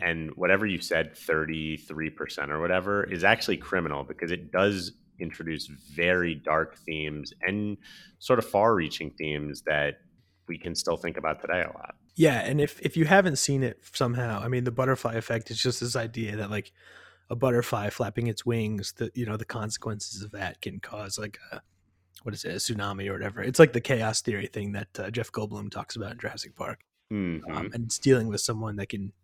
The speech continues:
Speaker 2: Ashton Kutcher can, like, travel back in time, and then he makes these decisions, and then it changes the, the present.
Speaker 1: Fantastic pick. I'm so happy that's on your list. Two picks from you so far that I'm so happy are on your list that somehow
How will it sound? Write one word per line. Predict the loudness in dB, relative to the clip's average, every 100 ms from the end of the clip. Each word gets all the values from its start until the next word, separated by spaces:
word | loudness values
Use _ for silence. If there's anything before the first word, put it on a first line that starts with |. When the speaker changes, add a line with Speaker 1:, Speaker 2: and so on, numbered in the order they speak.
| _
Speaker 2:
Ashton | 0 2 0 0
Kutcher | 0 0 -4
can, | -2 -4 -6 -12 _ -6
like, | -6 0
travel | 0 2 0 -2
back | -2 -6 -4
in | -4
time, | 0 2 2 0 -4 -16 -20 -20 _ -8
and | -4
then | -2
he | 0 0 0 -4 _ _ -2
makes | 0 2
these | -2 -2
decisions, | 0 0 0 -2 -6 -6
and |
then | -6
it | -6 -6
changes | -4 -4 -4 -8 -8 -10
the, | -10 -8 -10 _ _ _
the | -8
present. | -6 -10 -12 -14 _
Speaker 1:
Fantastic | -16 -8 -8 -6 -8 -8 -12
pick. | -10 -8 -8
I'm | -6
so | 2 2
happy | 2 -2 -6
that's | -10 -12
on | -12
your | -12 -12 -12
list. | -12 -14 -18 _ _ _ _ 2
Two | 4 4
picks | 6 6 4
from | -4 0 2
you | 0
so | 2 0
far | 4 4
that | 6 6
I'm | 4
so | 2 0 6 6
happy | 8 6 6 4
are | 4
on | 4 2
your | 4 4
list | 2 -2
that | -4 -2
somehow | 0 4 6 4 2 2 2 2